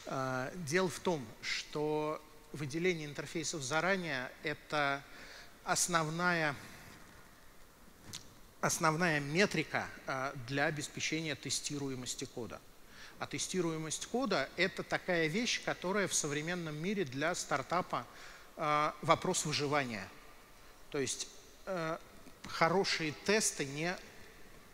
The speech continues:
э, тормозят разработку, а ускоряют ее, начиная от юнит-тестов. Э, поэтому нет, э, в стартапе, именно в стартапе, вот в двадцать первом, в двадцатых годах двадцать первого века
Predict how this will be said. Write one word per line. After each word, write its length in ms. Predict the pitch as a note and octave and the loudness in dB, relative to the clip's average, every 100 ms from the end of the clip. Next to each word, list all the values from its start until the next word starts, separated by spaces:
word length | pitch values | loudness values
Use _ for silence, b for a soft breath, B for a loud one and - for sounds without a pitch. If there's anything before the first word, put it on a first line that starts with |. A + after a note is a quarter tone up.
| - | -4
э, 200 | G#3+ D3+ - | 0 0 2
тормозят 480 | E3 D#3+ D#3 A3 F#3+ | 4 6 6 4 4
разработку, 680 | D#3 D#3 D3 D3 - C#3 - | 0 2 2 0 0 -4 0
а 80 | D3 | 2
ускоряют 720 | F3 - E3+ E3 C#3 A#2+ - | 2 4 6 6 4 2 -4
ее, 400 | G#2 G#2+ F#2+ E2+ - - B B B B - | -6 -6 -6 -8 -12 -18 B B B B -4
начиная 520 | D#3+ - E3+ D3 C3+ | 0 2 4 4 4
от 120 | C3+ | 2
юнит-тестов. 680 | D#3+ C#3 A#2+ - A2 - G#2+ - - B B B | 0 0 -4 -6 -4 -4 -6 -12 -16 B B B
Э, 340 | - D3+ D3+ E3+ - A#2 A3 F#3 | -2 2 2 0 -4 -4 -4 0
поэтому 680 | F3 E3 F3 - E3 D#3+ B2 - D#3 | 4 6 6 4 2 2 0 -6 -6
нет, 600 | D#3+ F3 E3+ F3 C#3 - - - | -2 2 4 6 4 2 -8 -6
э, 220 | D3+ C#3 | -2 0
в 80 | B2+ | 4
стартапе, 720 | - D#3 C#3+ G#3+ A3+ - A#2 - B B B - - | 4 4 4 6 6 2 -4 -8 B B B -6 4
именно 360 | G#3 F#3 D#3 | 6 6 2
в 60 | C#3+ | 2
стартапе, 640 | - D#3+ - D#3+ - A#2+ A2+ | 4 4 6 4 4 -2 -2
вот 240 | C3+ C3 A#2 | -2 -2 -2
в 80 | A#2 | 2
двадцать 360 | D#3+ C#3 - | 4 6 4
первом, 300 | E3+ C#3 C#3 | 4 2 0
в 120 | B2+ | -2
двадцатых 480 | C3 D#3+ - D#3 C3 | 4 4 4 0 2
годах 300 | C3+ D3+ E3+ | 4 4 4
двадцать 260 | C3+ C3 - | 2 0 0
первого 280 | D3+ C3 C3 | 0 2 2
века 340 | C#3+ - G#2 | 2 0 -8